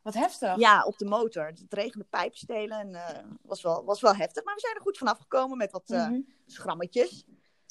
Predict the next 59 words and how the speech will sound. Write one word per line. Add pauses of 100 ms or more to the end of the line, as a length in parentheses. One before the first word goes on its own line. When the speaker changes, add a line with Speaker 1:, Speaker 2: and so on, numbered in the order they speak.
Speaker 2:
Maar
hij
Speaker 1:
Ja.
Speaker 2:
had
zijn
knie
dus
kapot. (720)
Speaker 1:
Oh,
Speaker 2:
En,
eh,
Speaker 1:
nee.
Speaker 2:
ja,
Speaker 1:
Dus
hij
Speaker 2:
dus
Speaker 1:
kon
niet
op
een
knie.
Speaker 2:
Ja,
hij
is
wel
op
zijn
knie
gegaan.
Het
ging
heel,
eh,
stroef. (460)
Speaker 1:
Oh.
Speaker 2:
Ja,
en
toen
zei
hij
dat
ook
van:
"Nou
ja,
weet
je,
dit
gaat
een
beetje
ongemakkelijk."
En
toen
dacht
ik:
"Oh
my
god.